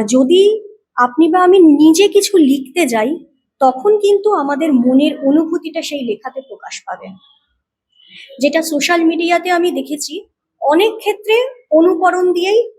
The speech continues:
কাজটা চালিয়ে নেওয়া যায়। যেমন আজকে কোনো একটা বিষয় নিয়ে যদি আপনাকে লিখতে বলা হয়,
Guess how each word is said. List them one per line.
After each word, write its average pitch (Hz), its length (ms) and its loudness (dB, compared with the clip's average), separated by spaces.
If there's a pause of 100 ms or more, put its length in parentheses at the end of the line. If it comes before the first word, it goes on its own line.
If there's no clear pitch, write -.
(160)
কাজটা 233 340 -2 (100)
চালিয়ে 226 380 -4
নেওয়া 202 200 -6 (100)
যায়। - 180 -16 (1300)
যেমন 285 220 2 (220)
আজকে 285 340 -6 (260)
কোনো 311 200 0 (120)
একটা 349 200 -6 (160)
বিষয় 330 340 -2
নিয়ে 339 220 2 (120)
যদি 269 180 -4 (100)
আপনাকে 262 320 -8 (100)
লিখতে 269 280 -6 (120)
বলা 214 260 -2
হয়, 220 200 -8